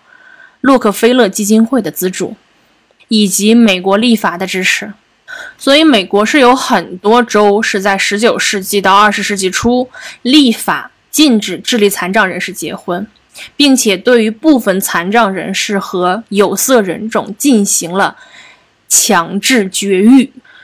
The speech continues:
有数据统计啊，在一九零七年到一九六三年期间，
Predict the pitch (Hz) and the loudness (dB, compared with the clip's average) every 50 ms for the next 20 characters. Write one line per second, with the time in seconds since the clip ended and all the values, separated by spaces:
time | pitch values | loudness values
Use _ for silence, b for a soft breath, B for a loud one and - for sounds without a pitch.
0 | b b b b _ _ - 220 214 - - 311 277 294 320 233 208 202 175 156 | b b b b _ _ 2 2 2 4 4 4 4 4 2 2 0 -4 -6 -8
1 | 196 - 214 214 185 156 151 202 - 254 262 311 311 302 262 247 202 196 190 190 | -8 -4 -2 -2 -2 -2 -2 -2 0 2 4 4 4 4 4 4 2 2 2 2
2 | 208 214 - 285 269 240 208 202 208 226 208 220 247 254 247 226 220 190 175 208 | 0 0 2 2 2 2 2 2 2 2 2 2 2 0 -2 -2 -2 -2 0 2
3 | 233 220 208 208 - 254 254 254 247 202 160 151 196 - - - 180 190 - - | 2 2 2 2 2 0 0 0 0 -2 -4 -6 -6 -6 -6 -6 -6 -6 -8 -8
4 | 170 139 127 196 220 | -10 -10 -10 -10 -12